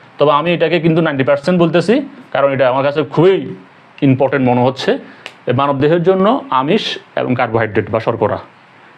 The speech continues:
এই দুইটা থেকে একটা টপিক্সের উপরে প্রশ্ন আসার সম্ভাবনা খুবই বেশি এবং কম্বাইন্ডে দেওয়ার খুব সম্ভাবনা বেশি।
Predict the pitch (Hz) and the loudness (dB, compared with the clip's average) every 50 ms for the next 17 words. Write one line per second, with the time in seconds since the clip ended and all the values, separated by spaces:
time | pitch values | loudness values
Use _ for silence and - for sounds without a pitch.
0 | - - 151 147 127 117 143 135 127 139 175 208 233 240 - - - - - 151 | -4 0 0 2 2 4 2 2 2 2 0 -2 -2 -6 -10 -18 -12 -6 -6 -2
1 | 151 165 135 - - 175 175 165 147 - 170 165 - - 165 160 151 160 160 147 | -2 -2 -2 -2 -4 -6 -4 -4 -2 -2 -2 -4 -2 -4 -4 -2 0 0 0 2
2 | 139 131 127 - 156 143 143 143 - - 131 131 139 143 151 156 - - - 139 | 0 -2 -2 0 0 0 0 0 0 0 0 2 2 2 0 -2 -4 0 2 2
3 | 151 165 175 180 175 180 220 311 302 - - - - - - - - - 117 127 | 4 4 4 2 2 0 -2 -2 -2 -8 -18 -20 -20 -20 -20 -16 -6 -4 -2 0
4 | 135 170 196 175 170 180 156 143 139 147 185 220 220 208 220 185 190 190 175 175 | 0 -2 -2 -2 -2 0 0 0 0 0 0 0 2 2 2 2 2 0 0 0
5 | 170 - - 147 135 131 127 120 110 98 101 98 - - | -2 -2 0 -2 0 0 0 -2 -2 -2 -4 -4 -4 -8